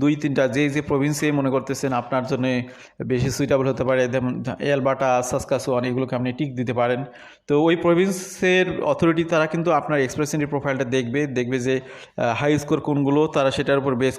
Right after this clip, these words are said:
করে আপনাকে নোটিফিকেশন ইন্টারেস্ট পাঠাতে পারে। সেটার উপর বেস করে আপনি পরবর্তীতে, আহ, নমিনেশনের জন্য আবেদন করবেন, নমিনেশন পেলে সেটা আপলোড করে পিআর এর জন্য আবেদন করবেন। Further, you can also generally submit an U I for both a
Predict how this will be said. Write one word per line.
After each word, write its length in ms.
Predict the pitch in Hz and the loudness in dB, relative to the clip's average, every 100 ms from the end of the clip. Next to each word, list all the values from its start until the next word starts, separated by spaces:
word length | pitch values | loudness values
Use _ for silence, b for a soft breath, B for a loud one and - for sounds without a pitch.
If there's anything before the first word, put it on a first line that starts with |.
| - | 0
করে 120 | 139 123 | 2 2
আপনাকে 220 | 131 123 123 | 0 0 0
নোটিফিকেশন 400 | 123 120 123 127 123 123 | 0 -2 -2 -2 0 0
ইন্টারেস্ট 380 | 117 123 120 - | 0 2 0 0
পাঠাতে 260 | 135 135 147 | -4 0 0
পারে। 160 | 139 143 160 B B - | 2 0 -2 B B -8
সেটার 220 | - 170 | 0 2
উপর 100 | 165 151 | 4 2
বেস 120 | 151 151 | 0 2
করে 100 | 170 | 0
আপনি 120 | 151 156 | 2 0
পরবর্তীতে, 460 | 147 135 127 - 180 247 | 0 0 -2 -2 0 0
আহ, 580 | - - - _ - 135 | -4 -16 -20 _ -6 -2
নমিনেশনের 440 | 139 143 143 160 165 | 0 2 2 2 2
জন্য 120 | 175 170 | 2 2
আবেদন 200 | 165 175 | 2 0
করবেন, 200 | 185 175 165 | 2 2 0
নমিনেশন 320 | 139 139 147 139 | 0 -2 -2 -2
পেলে 140 | 151 180 | 0 0
সেটা 160 | 143 127 123 | 0 0 0
আপলোড 200 | 135 123 | 0 0
করে 100 | 160 185 | 0 0
পিআর 180 | 139 123 | 0 2
এর 60 | 117 | 2
জন্য 100 | 120 | 0
আবেদন 180 | 110 110 110 | 0 -2 0
করবেন। 220 | 123 110 - B B B B | 0 -2 -8 B B B B
Further, 240 | 160 180 208 | 2 6 4
you 60 | 202 | 4
can 100 | 196 190 | 4 4
also 200 | 190 190 165 | 4 4 4
generally 300 | 175 175 175 - | 4 4 2 2
submit 300 | 156 170 160 - - - 139 | 2 2 -2 -8 -14 -4 0
an 80 | 147 170 165 | 0 4 6
U 40 | 160 143 139 | 6 6 4
I 20 | 160 | 4
for 120 | 143 135 127 | 2 2 4
both 180 | 151 165 - B B B B | 2 0 -10 B B B B
a 20 | 131 | -2